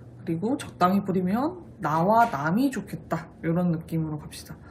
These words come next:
아, 왜냐면 이, 저도 향수를 잘 안 뿌리는 이유가 뭐냐면, 뭐라 해야 되지? 귀찮아요. 그냥 막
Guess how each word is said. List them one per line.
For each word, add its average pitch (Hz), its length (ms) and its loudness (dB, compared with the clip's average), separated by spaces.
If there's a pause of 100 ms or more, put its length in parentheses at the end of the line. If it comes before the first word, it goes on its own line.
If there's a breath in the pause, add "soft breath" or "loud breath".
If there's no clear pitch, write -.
(960 loud breath)
아, 160 80 0
왜냐면 196 640 4
이, 156 260 -2
저도 175 340 0
향수를 294 360 2
잘 - 160 -4
안 160 80 -2
뿌리는 180 340 0
이유가 156 220 -2
뭐냐면, 151 580 -2 (720 loud breath)
뭐라 165 200 2
해야 147 80 -4
되지? 160 280 -6 (300)
귀찮아요. 196 500 2
그냥 156 220 -2
막 147 120 -8